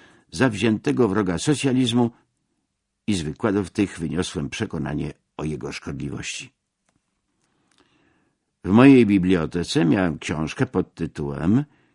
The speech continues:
Katechizmus des Bundes der Landwirt, w której w przystępnej formie były gotowe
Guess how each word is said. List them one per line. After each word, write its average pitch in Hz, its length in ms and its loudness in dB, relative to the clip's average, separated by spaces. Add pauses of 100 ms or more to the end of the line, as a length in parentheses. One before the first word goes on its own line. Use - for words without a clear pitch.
(220)
Katechizmus 98 1000 0
des 90 220 0
Bundes 127 720 2 (260)
der 110 280 2
Landwirt, 110 720 -2 (960)
w - 60 -16
której 127 460 4
w - 80 -12
przystępnej 104 680 -2
formie 78 460 -6
były 85 320 -4
gotowe 92 440 -6